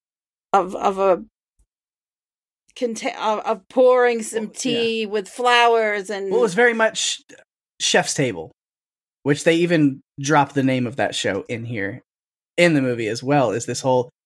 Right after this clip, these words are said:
Speaker 2: which is just a show about this, like, highly artsy culinary,
Speaker 1: Mm-hmm.
Speaker 2: you know, stuff. And it's, it's what it is, is it's highlighting, like, "And here's this dish, and here's what goes into it, and look at it from this beautiful," and that's what they're,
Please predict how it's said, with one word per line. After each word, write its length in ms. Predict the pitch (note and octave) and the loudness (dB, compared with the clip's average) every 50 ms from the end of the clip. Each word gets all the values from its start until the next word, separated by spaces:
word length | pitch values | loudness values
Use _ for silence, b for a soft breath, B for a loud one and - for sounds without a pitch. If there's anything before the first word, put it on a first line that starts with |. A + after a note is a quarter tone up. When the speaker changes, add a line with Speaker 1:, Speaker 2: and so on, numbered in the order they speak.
| _ _ - | _ _ 0
Speaker 2:
which 160 | E3 D3+ - | 0 2 0
is 120 | D#3+ D3 | -2 -2
just 180 | - D#3+ - D3+ | -2 -4 -4 -4
a 20 | |
show 340 | C#3 - - D3+ D3 C#3+ C3+ | -4 0 0 2 2 4 2
about 320 | B2+ C3 C#3+ C#3+ B2+ A#2+ | 2 2 2 2 2 0
this, 220 | - B2 A#2 - - | -2 -6 -6 -6 -6
like, 260 | - C3 - - - - _ _ _ _ _ _ _ _ _ _ _ _ - | -6 -8 -8 -12 -18 -20 _ _ _ _ _ _ _ _ _ _ _ _ -2
highly 680 | - D3 C#3+ C#3+ C3+ C3+ C#3 C#3 C3+ C3 C3 C3 - - _ _ _ D3 | 0 2 2 2 2 2 0 0 0 0 -2 -4 -6 -10 _ _ _ 2
artsy 680 | C#3 C3+ C3+ - - - C3+ B2+ B2+ B2 B2 A#2+ - | 2 2 0 -2 -4 -4 -2 -4 -4 -4 -6 -8 -10
culinary, 540 | - - C3+ B2 B2+ B2+ B2+ B2+ - - A#3+ A#3 A#3 C#4 F4 | -6 -2 -2 -2 0 -2 -2 -2 0 2 2 2 4 4 2
Speaker 1:
Mm-hmm. 120 | G4 - | 2 0
Speaker 2:
you 140 | - - C#3 | -2 -2 -2
know, 160 | C3 C3 C3+ | -2 -4 -4
stuff. 260 | C3+ - - C#3+ C3 - _ B B B B D3+ | -6 -4 -4 -4 -4 -4 _ B B B B 0
And 120 | D3+ D#3 | 2 2
it's, 240 | C#3+ C3+ - - - _ _ _ _ _ _ - | 2 0 -2 -6 -8 _ _ _ _ _ _ -2
it's 180 | G3 F#3+ - G#3 | -2 0 2 2
what 100 | G#3+ G3 | 2 4
it 100 | F3+ G3+ | 6 6
is, 200 | G#3+ E3+ C#3+ C#3 | 4 4 2 2
is 160 | C3+ B2+ B2+ | -2 -2 -2
it's 380 | C3 - - - - - - _ - | -4 -4 -4 -6 -6 -8 -8 _ -2
highlighting, 500 | - E3+ D#3 D3+ D3 C#3 C3+ C3 B2+ B2+ | 2 2 4 4 4 4 4 4 2 0
like, 220 | B2 B2 B2+ - _ _ _ _ | -2 -4 -4 -6 _ _ _ _
"And 80 | C3 C#3+ | -4 -2
here's 300 | A2+ C#3+ D3+ D#3 D3+ D3+ | 0 2 2 0 0 0
this 200 | - E3+ E3+ - | -4 -6 -6 -6
dish, 280 | - G3+ F#3+ F3 - - | -6 -6 -6 -6 -6 -8
and 100 | D3+ A#2+ - | -8 -8 -6
here's 160 | C#3+ C#3+ C#3+ | -6 -6 -4
what 120 | D3 - | -6 -6
goes 220 | - F3 F3 F3 D#3+ | -6 -6 -6 -6 -6
into 360 | E3+ F3+ G3 F#3 - A#2+ G#2 | -8 -8 -10 -10 -8 -10 -8
it, 120 | G#2+ - | -8 -6
and 140 | - C#3 C#3+ | -4 -2 -2
look 160 | D#3+ E3 E3 | -2 -2 -2
at 140 | F3+ F3+ E3+ | -2 -2 -2
it 120 | E3+ D#3 - | -2 -4 -4
from 160 | - D#3+ E3+ | -6 -6 -6
this 120 | E3 D#3 - | -6 -8 -6
beautiful," 400 | _ F3 E3 D#3+ D3+ E3 - - _ _ _ B B B B _ _ _ _ _ _ _ | _ -4 -4 -2 -2 -4 -4 -6 _ _ _ B B B B _ _ _ _ _ _ _
and 160 | - D#3 D#3+ E3+ | 0 2 4 4
that's 180 | F3 E3+ - - | 2 2 2 2
what 180 | D#3+ D#3+ D3 | 0 2 4
they're, 220 | D#3+ D3+ D3 D3 | 4 2 2 0